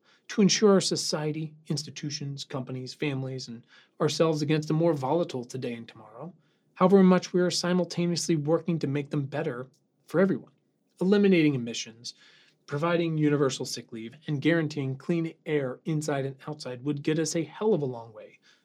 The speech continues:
towards a less chaotic world. But those require commitments we've never really made before, despite the very clear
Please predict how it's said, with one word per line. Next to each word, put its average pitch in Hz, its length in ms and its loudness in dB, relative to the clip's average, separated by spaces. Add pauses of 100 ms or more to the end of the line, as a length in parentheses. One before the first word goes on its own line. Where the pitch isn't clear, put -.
(180)
towards 165 200 2
a 147 40 2
less 135 220 -2
chaotic 113 480 -14
world. - 260 -20 (420)
But 196 100 -4
those 262 180 0
require 240 320 0
commitments 226 500 -2
we've 226 140 2
never 220 380 0
really 220 320 -2
made 165 320 -4
before, - 460 -16 (380)
despite - 360 -4
the 190 60 -2
very 160 380 0
clear 160 580 0